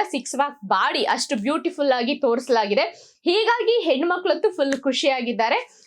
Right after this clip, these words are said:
ಒಬ್ಬ ಹೀರೋ ಬಂದ ಅನ್ನೋ ಫೀಲ್ ಅಲ್ಲಂತೂ ಇದ್ದಾರೆ ಅಂತ ಅನ್ಸುತ್ತೆ. ಎಲ್ಲರ ಮುಖ ಕೂಡ ಅಷ್ಟೇ ನಗು ಮುಖದಲ್ಲಿ ಕಾಣಿಸ್ತಾ ಇತ್ತು. ಸೂರಜ್ ಯಾವಾಗ ಶರ್ಟ್ ಬಿಚ್ಚಿ ನೀರನ್ನ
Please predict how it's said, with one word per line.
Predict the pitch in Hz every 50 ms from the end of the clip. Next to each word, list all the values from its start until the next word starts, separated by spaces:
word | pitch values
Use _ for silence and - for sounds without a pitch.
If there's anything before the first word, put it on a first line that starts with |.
| -
ಒಬ್ಬ | - 247 233 294 269
ಹೀರೋ | 262 208 262 285 330 427 415
ಬಂದ | 269 269 277 262 277 285
ಅನ್ನೋ | 277 285 311 294
ಫೀಲ್ | - - 247 254 277 311
ಅಲ್ಲಂತೂ | 311 294 285 285 277 277
ಇದ್ದಾರೆ | 269 240 196 240 254 247 247
ಅಂತ | 240 254 240 247 220
ಅನ್ಸುತ್ತೆ. | 214 214 233 233 240 220 - - 285 320 - - - - - -
ಎಲ್ಲರ | 214 226 240 294 294 302
ಮುಖ | 285 262 269 262 277 285 294 -
ಕೂಡ | 269 247 269 269
ಅಷ್ಟೇ | 226 240 - - 262 233
ನಗು | 220 202 208 247
ಮುಖದಲ್ಲಿ | 254 269 262 254 220 233 233 233 233
ಕಾಣಿಸ್ತಾ | - 220 202 208 208 208 - - - 214 202
ಇತ್ತು. | 196 185 190 403 453 440 - - - - - - -
ಸೂರಜ್ | 294 330 392 427 494 - - 294
ಯಾವಾಗ | 285 269 277 294 311 302 285 370
ಶರ್ಟ್ | 359 - - 285 247 277 330 370 359
ಬಿಚ್ಚಿ | 254 226 220 - - - - 370 359
ನೀರನ್ನ | 269 233 233 262 302 320 311 302 294 285